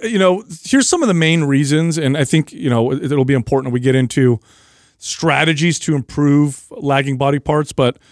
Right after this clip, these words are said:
the mon-, no, the number one reason why people have lagging body parts, and I hate to say this because a lot of people listening will be like, "That's not true." But if you're honest with yourself, I think you'll see some truth here, is that they just don't put as much focus on that body part like they do other body parts.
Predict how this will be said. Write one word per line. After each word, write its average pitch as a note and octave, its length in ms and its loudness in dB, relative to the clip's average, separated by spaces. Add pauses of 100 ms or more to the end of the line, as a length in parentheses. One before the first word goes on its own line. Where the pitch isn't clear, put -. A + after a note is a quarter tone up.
(420)
the D#3+ 100 0
mon-, G#3 400 0
no, A#3 100 2
the F#3+ 160 -2
number C4+ 220 0
one A#3 220 0
reason E3 380 0
why C#3+ 460 2 (100)
people D#3+ 420 -2
have C#3+ 280 -2
lagging C#3 300 -2
body C#3+ 220 0
parts, A#2+ 460 -2
and C3 100 -4
I B2 60 0
hate D3+ 220 -2
to D#3 80 -2
say D#3 300 2
this A2+ 440 -6 (380)
because C3+ 200 -2
a C3 60 -2
lot C#3 120 0
of B2 60 -2
people C#3+ 200 -2
listening C#3 220 -2
will B2+ 60 -4
be C3+ 80 0
like, C3 80 0
"That's F#3 220 -2
not E3+ 140 -4
true." F3 220 0
But C#3 100 0
if C3 100 -4
you're C#3+ 100 -2
honest E3 320 0
with C#3 140 -8
yourself, A#2+ 440 0 (500)
I B2+ 80 0
think E3 220 0
you'll D#3+ 80 2
see - 140 -2
some C3+ 160 -2
truth E3 260 0
here, B2 260 2 (440)
is C#3+ 240 0
that D3 180 0
they C#3+ 120 0
just C#3 280 -2
don't F#3 180 0 (120)
put F3+ 240 0
as C#3 160 -4
much D3 200 -2
focus D#3+ 460 -2
on B2+ 200 -2
that B2+ 140 -2
body B2 220 0
part C3 200 -2
like B2 140 -2
they C3 80 -2
do B2+ 300 -4
other C3 380 0
body A#2+ 300 0
parts. G#2+ 340 -8